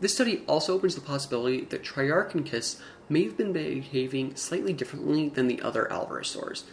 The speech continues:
However, we first need to try and understand how they might have been behaving in the first place,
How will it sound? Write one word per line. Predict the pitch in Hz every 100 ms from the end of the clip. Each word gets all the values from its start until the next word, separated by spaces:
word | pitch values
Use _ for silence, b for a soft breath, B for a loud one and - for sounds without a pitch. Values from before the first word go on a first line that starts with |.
| B B -
However, | 151 151 147 151 139 -
we | 156
first | 143 - 226
need | 220
to | 170
try | 135 143
and | 131
understand | 127 123 123 120
how | - 156 190
they | 147
might | 117 120
have | 131
been | 127 123
behaving | 117 117 117
in | 120
the |
first | - - -
place, | - - -